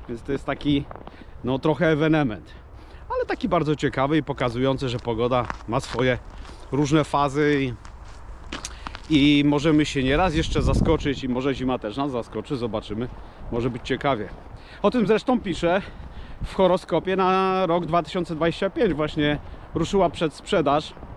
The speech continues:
e, tej niebieskiej mojej książeczki,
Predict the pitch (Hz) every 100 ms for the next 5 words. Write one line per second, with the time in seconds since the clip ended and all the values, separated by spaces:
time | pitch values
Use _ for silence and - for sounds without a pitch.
0 | - - - - - - - 123 127 135
1 | 135 147 147 151 147 - 147 143 135 165
2 | 156 202 - 117